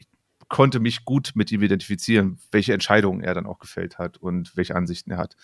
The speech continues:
Und nein, ich glaube, einfach so, ohne diese Beziehung, würde ich jetzt ihn sehen und denken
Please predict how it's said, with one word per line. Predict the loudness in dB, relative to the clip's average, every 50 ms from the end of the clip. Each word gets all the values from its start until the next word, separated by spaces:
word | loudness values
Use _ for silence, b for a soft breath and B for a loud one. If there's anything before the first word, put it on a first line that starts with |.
| b b b b b b
Und | 0 2 4
nein, | 6 6 8 8 6 6 4 0 -4
ich | -8 -10 -2
glaube, | 2 4 6 6 6 4 4 2 2 0 -4 _ _ _ _ _ _ _ _
einfach | 0 0 2 2 0 -2 -4
so, | -4 -2 0 2 4 4 2 2 2
ohne | 2 2 4 4 4
diese | 2 2 0 -2
Beziehung, | -4 -4 -4 -4 -2 0 0 2 2 2 0 0 0
würde | 2 2 2
ich | 4 4
jetzt | 2 2 2 -2 -12 -10 -4 0
ihn | 2 2 2
sehen | 4 4 6 6 8 6 6 4
und | 2 0 2 4
denken | 4 2 2 2 0 0 0 0 0 -2 -6